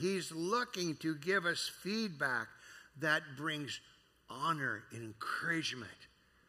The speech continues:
that stimulates us to grow. It's the encouragement that, that really is, is,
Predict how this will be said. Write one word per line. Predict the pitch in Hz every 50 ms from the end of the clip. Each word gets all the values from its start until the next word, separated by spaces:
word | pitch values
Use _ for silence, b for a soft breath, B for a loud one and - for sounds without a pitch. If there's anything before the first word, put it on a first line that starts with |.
| b b b b b b b _ _
that | 135 131 -
stimulates | - - - - 202 202 190 180 160 147 143 135 131 123 - -
us | 143 131 - - - -
to | 131 120 117
grow. | 120 123 123 123 120 113 104 101 98 - - _ _ _ _ _ _ _ _ b b b b b b b b b
It's | 180 208 202 - -
the | 220 226 220
encouragement | 220 202 - - - - 220 247 277 285 285 262 - - 214 196 160 131 117 - - - - - - _ _ _ _ _ _ _ _ _ _ _ -
that, | 170 180 175 170 170 - - - - 156 139
that | 190 185 -
really | 170 185 214 226 208 185 170
is, | 156 - - - - - - - -
is, | 160 165 156 -